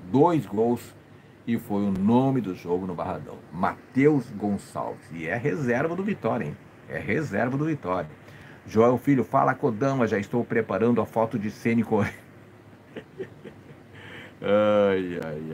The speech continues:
ai. Outro que jogou bem foi o Dudu, né? Dudu, muita força física, né? É,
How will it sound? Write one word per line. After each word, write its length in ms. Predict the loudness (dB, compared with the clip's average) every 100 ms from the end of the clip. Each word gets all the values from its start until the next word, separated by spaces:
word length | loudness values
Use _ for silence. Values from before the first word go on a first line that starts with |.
| -8
ai. 100 | -2
Outro 240 | 0 0
que 80 | 0
jogou 300 | 0 4 4
bem 180 | 2 0
foi 180 | 0 -2
o 20 |
Dudu, 400 | -2 0 4 4
né? 240 | 2 -2 -8
Dudu, 480 | -4 -4 0 0 0 -4 -20 -20 -14 -2
muita 400 | 2 2 0 -4
força 340 | -2 -4 -4 -4
física, 720 | 4 6 6 2 -6 -4 -6 -8 -20 -20 -20 -12
né? 340 | -8 -4 -6 -8 -18 -18 -10
É, 540 | -6 -6 -6 -6